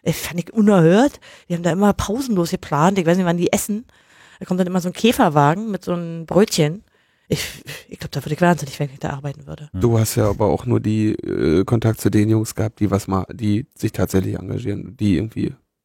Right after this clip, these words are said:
Speaker 2: da tätig sind, ne?
Speaker 1: Ja, die
Speaker 2: Das muss man vielleicht mal, du hast ja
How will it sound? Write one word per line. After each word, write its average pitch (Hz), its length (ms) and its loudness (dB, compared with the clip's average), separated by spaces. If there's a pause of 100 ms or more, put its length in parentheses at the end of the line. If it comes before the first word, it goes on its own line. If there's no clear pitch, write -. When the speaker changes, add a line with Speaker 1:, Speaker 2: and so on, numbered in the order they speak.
(100)
Speaker 2:
da 101 320 2 (300)
tätig 113 360 2
sind, 104 440 2
ne? 120 180 2 (160)
Speaker 1:
Ja, - 80 -20 (320)
die 151 100 -4
Speaker 2:
Das 101 160 2
muss 110 120 4
man 104 120 6
vielleicht 104 220 4
mal, 101 100 4
du 101 80 4
hast 101 140 2
ja 98 320 4